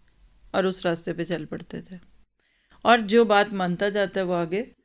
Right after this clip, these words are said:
बढ़ता जाता है। तो मदीना में फिर इस्लाम के आने की वजह क्या बनी? यानी सारी बात का खुलासा कि किसी मुल्क में जब मुसलमान दाखिल हों, तो वहाँ के सियासी निज़ाम को साथ मिलाकर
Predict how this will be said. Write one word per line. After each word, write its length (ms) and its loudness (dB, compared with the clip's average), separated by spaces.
बढ़ता 360 -8
जाता 320 -10
है। 100 -18
तो 80 0
मदीना 460 4
में 360 0
फिर 260 -2
इस्लाम 580 0
के 180 -4
आने 360 -2
की 140 -8
वजह 300 -2
क्या 280 -2
बनी? 320 -4
यानी 380 0
सारी 320 2
बात 220 2
का 120 -2
खुलासा 520 0
कि 160 -6
किसी 400 -4
मुल्क 380 -2
में 160 0
जब 200 -2
मुसलमान 540 -4
दाखिल 400 -2
हों, 260 -2
तो 100 2
वहाँ 320 2
के 160 -4
सियासी 640 0
निज़ाम 680 0
को 540 0
साथ 540 2
मिलाकर 600 2